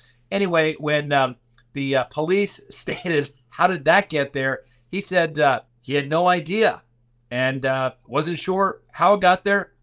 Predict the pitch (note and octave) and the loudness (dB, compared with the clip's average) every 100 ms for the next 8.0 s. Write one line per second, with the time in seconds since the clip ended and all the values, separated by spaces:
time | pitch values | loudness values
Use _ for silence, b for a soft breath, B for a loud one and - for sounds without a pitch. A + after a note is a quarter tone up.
0 | - D#3 F3 - _ - F#3 G3 - - | -4 0 0 -2 _ -8 -6 -6 -10 -10
1 | E3 F3 E3+ - D3+ C3 E3+ F3 C#3 - | -4 -4 -4 -16 -12 0 6 6 4 -2
2 | - _ _ _ _ _ - C#3+ D3 D3 | -20 _ _ _ _ _ -4 -2 -2 2
3 | D3 C#3+ _ C#3+ C#3+ D3 C3+ C#3 C#3 A#2 | 2 2 _ 0 2 0 -2 -4 -4 -10
4 | - C3 B2+ - _ - A#2 C3 C3 B2+ | -2 -2 -2 -6 _ -10 -4 2 0 0
5 | B2+ A2+ G#2 B2 B2 A#2+ A2 - b b | -4 -2 2 2 0 -6 -8 -10 b b
6 | b - G#2 G2+ - A2+ A#2+ B2 A#2 A#2+ | b -4 0 0 0 0 0 -4 -6 -6
7 | A#2 A2+ A2 - G2+ E3 E3+ D#3+ - | -4 -6 -8 -10 -4 0 2 0 -4